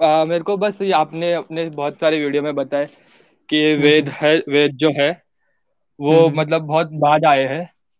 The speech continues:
Speaker 1: तो
Speaker 2: हम्म, हम्म,
Speaker 1: बुद्ध
Speaker 2: हम्म।
Speaker 1: तो अढ़ाई, अढ़ाई हजार साल पहले आए थे, तो उसमें
Speaker 2: हम्म, हम्म।
Speaker 1: जो ये बताया गया पॉइंट है,
Speaker 2: हम्म, हम्म।
Speaker 1: तो उसमें वेद कैसे आया?
Speaker 2: अच्छा जी,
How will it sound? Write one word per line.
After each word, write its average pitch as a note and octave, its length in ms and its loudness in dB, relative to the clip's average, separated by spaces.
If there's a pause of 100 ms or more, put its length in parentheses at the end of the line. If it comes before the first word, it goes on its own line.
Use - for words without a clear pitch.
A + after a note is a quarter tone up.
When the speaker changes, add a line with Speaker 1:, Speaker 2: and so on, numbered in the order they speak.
(100)
Speaker 1:
तो E3+ 240 -2 (320)
Speaker 2:
हम्म, E3 100 0
हम्म, D#3 180 -8
Speaker 1:
बुद्ध E3 160 -2
Speaker 2:
हम्म। F#3 140 -2
Speaker 1:
तो G3 160 0
अढ़ाई, E3 400 2
अढ़ाई E3 300 2
हजार E3 240 2
साल E3 300 2
पहले E3+ 300 0
आए D#3 300 0
थे, D#3 220 -6
तो E3+ 380 -4
उसमें F3+ 580 -2
Speaker 2:
हम्म, D3 180 -8
हम्म। C#3+ 120 -8
Speaker 1:
जो E3 320 -2
ये E3 360 -4
बताया D#3 400 -2
गया D3+ 160 -2
पॉइंट C#3 420 -4
है, D3+ 80 -6 (1000)
Speaker 2:
हम्म, D3+ 200 -6
हम्म। D3+ 100 -10
Speaker 1:
तो F3 100 2
उसमें G3 220 0
वेद F#3 240 2
कैसे D#3+ 360 -8
आया? C3 280 -6 (1000)
Speaker 2:
अच्छा A#2+ 400 -16
जी, A#2 200 -20